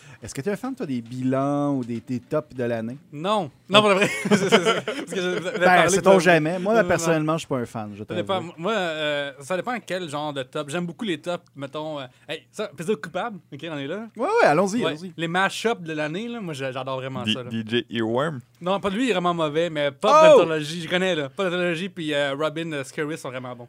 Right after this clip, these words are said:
Speaker 2: je trouve.
Speaker 3: Moi, moi, je connais aucun. J'ai
Speaker 2: Ouais.
Speaker 3: entendu parler de D J Earworm, euh, cette année parce qu'un article a été écrit dans le sac de chips.
Speaker 2: Ouais.
Speaker 1: Sur D J, ah ouais, on a fait ça ?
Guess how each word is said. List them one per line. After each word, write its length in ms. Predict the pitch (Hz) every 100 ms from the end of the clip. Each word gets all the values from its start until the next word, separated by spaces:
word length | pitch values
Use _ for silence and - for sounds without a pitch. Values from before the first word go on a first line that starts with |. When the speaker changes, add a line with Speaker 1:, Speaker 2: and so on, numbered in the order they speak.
| _
Speaker 2:
je 40 |
trouve. 80 | 131
Speaker 3:
Moi, 100 | 120 -
moi, 140 | 117
je 80 | -
connais 280 | 110 98 92
aucun. 460 | 98 104 104 107 117 -
J'ai 140 | 107
Speaker 2:
Ouais. 80 | 110
Speaker 3:
entendu 320 | 104 117 110
parler 220 | 135 135
de 40 | 113
D 220 | 110 110
J 200 | 117 117
Earworm, 520 | 110 110 110 113 113 101
euh, 160 | 95
cette 180 | 101 -
année 240 | 98 107
parce 240 | 120 90 -
qu'un 180 | 95 92
article 380 | 95 - 113 101
a 40 |
été 180 | 92 92
écrit 240 | 95 -
dans 180 | 107 90
le 120 | 87
sac 180 | - 107
de 140 | 101
chips. 180 | 95 - _ -
Speaker 2:
Ouais. 240 | 135 131 131
Speaker 1:
Sur 160 | - 101
D 140 | 135
J, 140 | 151 202
ah 120 | 131 131
ouais, 100 | 165
on 40 | 151
a 40 |
fait 140 | 131 156
ça ? 180 | 175